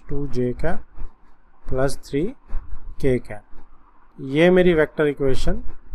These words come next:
आ गई आपकी इस line की, जो इन दो point से जा रही है। Now comes the Cartesian equation।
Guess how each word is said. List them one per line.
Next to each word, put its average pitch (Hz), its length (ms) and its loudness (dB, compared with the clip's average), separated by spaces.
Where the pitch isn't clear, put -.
आ 123 160 0
गई 139 240 0
आपकी 160 360 -6
इस 151 260 0
line 123 320 2
की, 156 120 -6
जो 151 260 -2
इन 147 240 -2
दो 139 160 2
point 120 240 -2
से 196 200 -4
जा 127 180 0
रही 98 160 -8
है। 101 140 -18
Now 143 220 2
comes 196 240 -4
the 214 120 -2
Cartesian 170 480 -2
equation। 202 380 -12